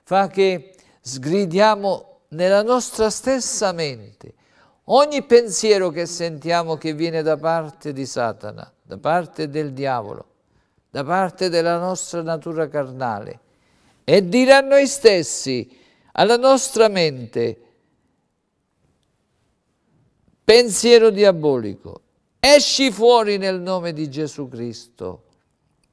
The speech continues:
Nel nome di Gesù Cristo ti ordino di uscire dalla mia mente. Signore, perdonami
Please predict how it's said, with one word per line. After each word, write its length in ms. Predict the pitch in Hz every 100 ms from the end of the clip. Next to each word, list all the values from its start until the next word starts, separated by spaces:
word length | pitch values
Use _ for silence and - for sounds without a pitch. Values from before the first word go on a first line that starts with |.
| _
Nel 260 | 113 113 110
nome 440 | 117 156 190 190
di 140 | 175
Gesù 380 | 156 160 147 -
Cristo 520 | 131 139 139 - 135
ti 140 | 131 123
ordino 720 | 113 123 113 123 117 120 117 _ _ _ _ _
di 320 | 104 110 143
uscire 720 | 143 123 - - 135 143 135
dalla 280 | 131 123 120
mia 200 | 117 127
mente. 600 | 113 110 101 120 113 - _ _ _ _ _ _ _ _ _
Signore, 500 | - - 127 147 139
perdonami 1000 | 127 123 117 131 139 143 139 135 139